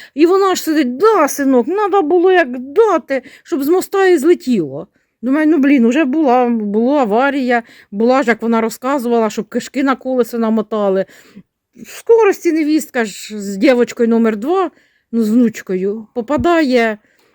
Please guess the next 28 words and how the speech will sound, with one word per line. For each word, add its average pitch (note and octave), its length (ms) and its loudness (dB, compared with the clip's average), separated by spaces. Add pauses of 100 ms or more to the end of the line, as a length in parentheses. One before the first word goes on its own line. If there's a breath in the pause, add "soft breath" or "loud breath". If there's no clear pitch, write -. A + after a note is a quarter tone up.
(240)
в G#3+ 160 -4
аварію, C4+ 880 0 (160)
і G#3 120 0
вона A3 260 2
ж G#3+ 80 -8
тепер G3+ 240 -4
інвалід. A3+ 720 2 (140)
Ну, A3 80 -8
тобто G#3+ 300 -2
вона G3 100 -6
там F#3+ 180 -10
ходить, B3+ 340 -2
не G3+ 80 0
ходить, A#3 340 -4
не F#3+ 100 -6
знаю F3+ 300 -6
я, E3 120 -8 (260 loud breath)
там F#3+ 160 -6
що G3 140 -6
то G#3 120 -6
Едік B3+ 320 0
прицюцюрений, G3 840 -6 (540)
кацап F#3 420 -4
став F3 320 -6
на F3+ 80 -6
всю E3+ 240 -6
голову, E3+ 460 -2
що F3+ 280 -4